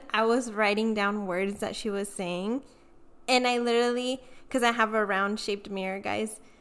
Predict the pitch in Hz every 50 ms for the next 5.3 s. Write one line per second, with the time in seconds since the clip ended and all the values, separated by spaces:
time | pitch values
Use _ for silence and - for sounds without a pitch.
0 | - - - 214 214 220 220 220 214 208 214 208 208 208 202 202 202 202 208 -
1 | - - - - 233 - - - 233 240 240 226 226 226 226 240 240 254 254 -
2 | - 240 233 - 240 226 - - 240 226 233 - 226 226 226 220 220 220 - -
3 | - - - _ _ _ _ _ - - _ _ _ _ - - 247 247 240 240
4 | 247 240 240 240 247 247 240 240 240 226 220 220 285 262 233 247 254 233 233 226
5 | 247 208 - - 294 277